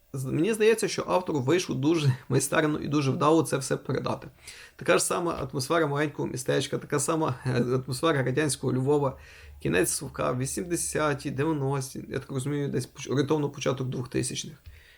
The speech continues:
Автор дуже-дуже класно описав к-, ці часові періоди. Такий стиль подачі, до речі, стиль подачі у книжці такий трошки рваний, місцями, здається,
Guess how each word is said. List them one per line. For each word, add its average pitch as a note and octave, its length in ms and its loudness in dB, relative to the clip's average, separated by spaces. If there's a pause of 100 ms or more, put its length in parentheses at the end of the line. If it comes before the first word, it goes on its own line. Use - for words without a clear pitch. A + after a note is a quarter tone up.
(120)
Автор D3+ 400 2
дуже-дуже C#3+ 680 0
класно E3+ 400 2
описав C3+ 500 -2
к-, - 200 -14 (260)
ці D#3 160 0
часові C3 380 0
періоди. B2+ 440 -2 (640)
Такий F#3 220 -2
стиль G#3 300 0
подачі, F#3 520 -4 (100)
до D3+ 140 -8
речі, D3+ 240 -2
стиль E3+ 220 -4
подачі E3 380 -4
у F3 60 -8
книжці F4+ 320 -4
такий - 200 -8
трошки - 360 -6
рваний, C#3+ 720 0
місцями, C#3 720 0
здається, C#3 360 0